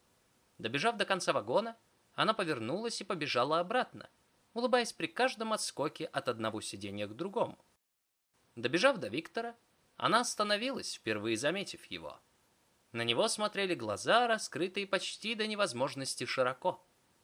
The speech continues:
Напряженность ее взгляда смущала его, словно сквозь его глаза за внешней оболочкой человека она могла видеть лежащую под ней его сущность.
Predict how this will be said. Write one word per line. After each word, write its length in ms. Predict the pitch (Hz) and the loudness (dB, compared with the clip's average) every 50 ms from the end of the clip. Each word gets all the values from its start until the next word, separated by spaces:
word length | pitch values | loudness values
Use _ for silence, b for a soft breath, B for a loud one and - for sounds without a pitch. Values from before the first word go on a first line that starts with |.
| _ _ _ _ _ _ _ _ _ _ - | _ _ _ _ _ _ _ _ _ _ -6
Напряженность 640 | 113 101 - 107 107 175 214 240 240 214 - - 170 | -4 -2 0 0 2 2 2 2 0 -2 -2 0 2
ее 100 | 160 147 | 0 0
взгляда 400 | - - 110 117 180 214 233 226 | 0 0 2 4 4 4 4 2
смущала 540 | - - 226 220 - - 269 285 254 139 | -2 -4 -4 -2 0 2 4 4 4 2
его, 280 | 110 104 101 - - - _ _ _ _ _ _ _ _ - | 0 -4 -6 -8 -10 -10 _ _ _ _ _ _ _ _ -12
словно 340 | - - 123 120 123 127 123 | -2 2 2 4 4 2 0
сквозь 420 | - - - 120 120 113 - - | 0 -2 -2 -2 -4 -2 -2 -4
его 180 | 113 104 107 101 | -2 0 0 0
глаза 380 | 107 101 101 95 117 135 185 | 2 2 2 2 4 2 2
за 120 | 196 208 185 | 2 2 0
внешней 380 | 127 123 127 - - - 110 | -2 -2 -4 -2 -2 -2 -2
оболочкой 440 | 101 101 104 104 101 - - - 98 | 0 0 0 0 -2 -6 -6 -6 -6
человека 600 | 92 - - 95 95 95 98 147 - - 214 220 - _ _ _ _ _ _ _ _ _ _ _ _ | -8 -6 -6 -8 -8 -6 -6 -6 -6 -6 -6 -8 -10 _ _ _ _ _ _ _ _ _ _ _ _
она 180 | - 254 269 262 | -4 -2 0 2
могла 240 | 240 220 190 196 190 | 2 4 6 4 4
видеть 320 | 156 156 139 147 139 - | 4 4 2 0 -2 -4
лежащую 600 | 135 131 131 113 113 120 127 127 - - 135 131 | -4 -2 -2 0 2 2 2 2 2 0 0 0
под 220 | - - 123 120 107 | 0 2 0 0 0
ней 200 | 110 120 127 123 | -2 -2 0 0
его 160 | 120 120 131 | -2 -2 -4
сущность. 840 | 131 - - 214 202 - - - 135 127 - - - - - - - | -4 -4 -4 -4 -4 -4 -4 -6 -6 -8 -10 -8 -8 -10 -10 -14 -20